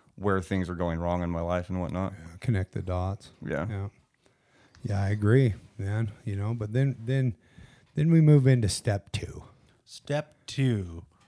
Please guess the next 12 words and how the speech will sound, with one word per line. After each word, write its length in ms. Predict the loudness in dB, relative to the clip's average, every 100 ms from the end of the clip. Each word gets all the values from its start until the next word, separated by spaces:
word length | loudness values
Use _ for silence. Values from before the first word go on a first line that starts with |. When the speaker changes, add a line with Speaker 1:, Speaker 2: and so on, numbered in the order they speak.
| _
Speaker 3:
came 340 | -4 -2 0 -2
to 80 | -2
believe 580 | -2 -2 -2 -4 -6
that 140 | -6 -6
a 40 |
power 380 | -6 -4 -2 -2
greater 380 | -4 -4 -2 0
than 140 | 0 0
ourselves 760 | 0 -2 0 0 0 -4 -10 -14 -20 -18
could 160 | -10 -6
restore 500 | -4 -4 0 2 2
us 280 | 0 -4